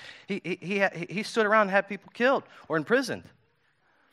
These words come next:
And he's like, "None of, I'm not telling you this is fair, but by grace, the payment's been made. I'm a new person. I understand that might be difficult for you. I understand that you may not like it. I'm not saying I deserved it,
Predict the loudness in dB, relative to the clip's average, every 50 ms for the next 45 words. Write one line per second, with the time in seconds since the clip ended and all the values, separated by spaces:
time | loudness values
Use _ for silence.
0 | _ _ _ _ _ _ _ _ _ _ _ _ -2 0 0 4 6 6 8 8
1 | 8 8 8 6 6 6 6 6 4 2 4 4 4 4 2 0 -4 -6 -6 -8
2 | -8 -10 -10 -8 -4 -2 -2 -2 0 -2 -2 -2 -4 -2 0 2 2 2 2 2
3 | 0 2 2 0 -4 -8 -10 -12 -12 -12 -12 -10 -6 -6 -6 -6 -6 -8 -10 -12
4 | -12 -8 -6 -4 -4 -4 -4 -8 -12 -18 _ _ _ _ _ _ _ _ _ _
5 | _ _ _ _ _ 0 0 0 0 -2 -6 -8 -10 -8 -6 -6 -6 -6 -10 -14
6 | -14 -18 -20 -20 _ _ _ _ _ _ _ _ _ _ _ _ _ _ _ _
7 | _ -2 0 0 0 -2 -4 -6 -6 -6 -6 -6 -4 -4 -4 -4 -4 -6 -8 -12
8 | -12 -12 -12 -10 -10 -10 -10 -10 -10 -10 -8 -8 -8 -10 -12 -16 _ -20 -20 -14
9 | -10 -8 -6 -6 -6 -8 -10 -10 -10 -10 -10 -10 -8 -8 -8 -6 -6 -6 -6 -2
10 | -2 -2 -2 -4 -6 -10 -10 -10 -10 -10 _ -20 -20 -10 -6 -4 -2 -2 -2 -4
11 | -4 -4 -6 -4 -2 -4 -4 -6 -8 -10 -8 -8 -8 -8 -8 -10 -14 -18 -18